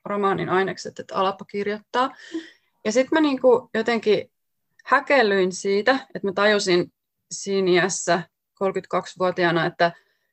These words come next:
että mä olin, niinku, tehnyt kirjallisuuden parissa aika paljon kaikenlaista. Mä olin suomentanut, tutkinut, kustannustoimittanut, tehnyt lausuntoja ja kirjoittanut lastenkirjan. Mut sit mulla ei ollut koskaan käynyt mielessäkään, että mä olisin, niinku,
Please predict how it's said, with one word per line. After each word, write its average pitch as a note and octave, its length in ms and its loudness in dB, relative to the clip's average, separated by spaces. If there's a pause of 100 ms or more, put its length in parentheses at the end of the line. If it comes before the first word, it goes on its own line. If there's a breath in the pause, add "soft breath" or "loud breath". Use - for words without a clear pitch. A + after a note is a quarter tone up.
(260 soft breath)
että E3+ 140 -4
mä F3+ 60 2
olin, F3+ 80 4
niinku, F#3 220 0
tehnyt F#3+ 360 2
kirjallisuuden F3 720 -2 (340)
parissa G3 460 -2
aika F3+ 160 -2
paljon G3 360 0
kaikenlaista. F#3+ 680 -2
Mä F#3+ 120 0
olin F#3+ 180 2
suomentanut, F#3+ 720 0 (800)
tutkinut, F3 600 0 (200)
kustannustoimittanut, E3+ 1300 -2
tehnyt F3+ 420 -2
lausuntoja F3+ 800 0 (160)
ja E3+ 80 -16
kirjoittanut F3 580 -4
lastenkirjan. F3+ 640 -4 (300 soft breath)
Mut G3 80 -8
sit - 80 -10
mulla C4+ 160 4
ei C4 60 6
ollut A#3+ 140 2
koskaan A#3+ 300 2
käynyt G#3 240 0
mielessäkään, F#3+ 680 0
että - 120 -8
mä F3 60 0
olisin, F3 220 -4
niinku, F3 380 -10